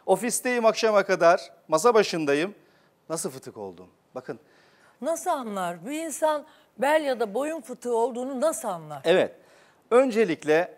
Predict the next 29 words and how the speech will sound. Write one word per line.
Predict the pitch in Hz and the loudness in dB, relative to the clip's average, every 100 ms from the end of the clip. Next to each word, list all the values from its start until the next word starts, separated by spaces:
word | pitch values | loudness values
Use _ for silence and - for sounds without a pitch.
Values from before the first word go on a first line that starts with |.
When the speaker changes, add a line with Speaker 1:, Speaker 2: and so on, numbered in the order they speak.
| _ _ _ - | _ _ _ -12
Speaker 1:
size | - 233 170 180 175 - - _ _ _ _ _ _ _ _ 135 | -8 -4 2 2 2 -4 -20 _ _ _ _ _ _ _ _ -8
huzursuzluk | 156 151 180 175 147 175 - | -6 -2 -4 -4 -8 -10 -10
veren, | 113 90 - | -10 -10 -16
size | 147 135 | -16 -12
ızdırap | 147 120 151 156 143 110 | -12 -12 -6 -6 -6 -10
veren | 110 147 | -10 -10
bir | 123 104 | -12 -12
ağrı. | 95 85 - _ _ _ _ _ | -14 -14 -20 _ _ _ _ _
Bel | 165 269 208 117 | -14 -8 -6 -8
ağrısı. | 98 - - _ _ - - - | -10 -16 -20 _ _ -20 -20 -14
İşte | 180 175 214 185 | -8 -2 -2 -2
burada | 240 147 135 147 | -2 0 0 0
bel | 233 226 | -2 0
ağrısı | 151 123 - | -2 -2 -8
yaşadığınız | 147 - 170 185 208 208 | -8 -6 -6 -6 -6 -8
zaman | 123 117 131 196 - _ _ - | -8 -4 -2 -2 -6 _ _ -2
hemen | 233 220 180 - | 0 2 -2 -2
aklınız | 196 214 180 180 165 | -2 -2 -6 -10 -10
diyor | 220 185 | -6 -6
ki, | - | -4
"Ya | 170 156 127 | 0 0 0
değildir. | 156 135 90 - - - _ _ | -4 -4 -8 -16 -16 -20 _ _
Beyin | 196 214 165 | -6 -4 -4
böyle | 170 170 | -4 -4
çalışıyor." | - 90 - - - _ _ _ - | -8 -12 -14 -18 -20 _ _ _ -8
"Fıtık | 247 240 226 | -8 -6 -10
mı? | 214 180 | -10 -8
Değilimdir | 233 233 127 92 98 | -6 -6 -8 -10 -14
canım. | - 190 | -14 -14